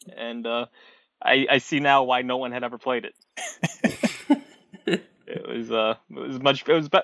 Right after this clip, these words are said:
Speaker 1: much better. I, it was much better without knowledge of how that game works and how it feels. I'll give it this.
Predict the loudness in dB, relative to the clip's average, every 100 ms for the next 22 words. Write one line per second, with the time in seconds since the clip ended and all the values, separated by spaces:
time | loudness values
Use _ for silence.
0 | 2 0 2 2 0 0 0 -2 -8 -6
1 | -4 0 -2 2 2 4 2 2 2 -2
2 | 0 -4 -8 -8 -8 -10 -10 0 2 2
3 | -2 -4 -6 -4 -4 -8 -12 _ _ _
4 | 0 0 -2 -10 -6 -6 -4 -4 -4 -8
5 | -18 -20 -20 -20 _ 2 6 6 6 6
6 | 6 2 -10